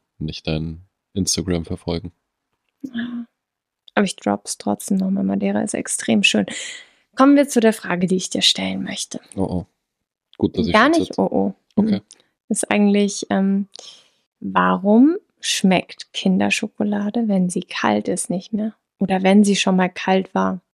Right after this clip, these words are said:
Speaker 1: Du hast mir die Frage schon mal gestellt und ich dachte mir, du redest Blödsinn und ich hab
Speaker 2: Nein, ich hab dir die Frage nicht gestellt.
Speaker 1: Ja.
Speaker 2: Tut mir leid, dass ich dich unterbreche. Es
Speaker 1: Ja.
Speaker 2: war nämlich so, dass
Speaker 1: Ah,
Speaker 2: der,
Speaker 1: mhm.
Speaker 2: wir
Speaker 1: Ja.
Speaker 2: waren mit einem Wohnmobil, waren wir unterwegs
Speaker 1: Ja.
Speaker 2: und es war super heiß.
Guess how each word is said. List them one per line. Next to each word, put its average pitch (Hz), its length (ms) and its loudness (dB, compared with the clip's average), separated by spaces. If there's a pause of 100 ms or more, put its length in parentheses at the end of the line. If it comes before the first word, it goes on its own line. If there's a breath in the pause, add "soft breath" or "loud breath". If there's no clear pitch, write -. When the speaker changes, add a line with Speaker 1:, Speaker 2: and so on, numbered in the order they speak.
(100)
Speaker 1:
Du 107 140 6
hast 120 220 0
mir 107 160 4
die 95 120 -4
Frage 98 260 -2
schon 95 180 -6
mal 90 80 -6
gestellt 92 420 0
und 90 140 -4
ich 87 100 -8
dachte - 280 -8
mir, 90 100 -2
du 85 80 -2
redest 85 420 -4
Blödsinn 85 380 -4
und 80 120 -8
ich - 100 -8
hab 208 60 2
Speaker 2:
Nein, 208 200 4
ich - 140 -2
hab - 120 -2
dir 190 80 0
die 185 120 2
Frage 185 340 -2
nicht 220 240 2
gestellt. 190 400 -2
Speaker 1:
Ja. 202 80 2
Speaker 2:
Tut 190 100 0
mir 185 80 2
leid, 185 200 -2
dass - 160 -8
ich 185 100 -6
dich - 220 -6
unterbreche. 196 480 -2
Es 190 80 -4
Speaker 1:
Ja. 185 80 -2
Speaker 2:
war 185 100 4
nämlich 180 300 0
so, 208 320 2 (420 loud breath)
dass - 180 -2
Speaker 1:
Ah, 110 100 2
Speaker 2:
der, 175 140 -4 (120)
Speaker 1:
mhm. 92 260 -10 (140)
Speaker 2:
wir 196 120 6
Speaker 1:
Ja. 180 60 2
Speaker 2:
waren 185 460 4
mit 196 320 2
einem 185 260 4
Wohnmobil, 190 520 4
waren 190 180 2
wir 196 100 -2
unterwegs 190 680 0
Speaker 1:
Ja. 214 120 2
Speaker 2:
und 180 60 4
es - 160 -2
war 180 100 2
super 175 340 0
heiß. 185 400 -2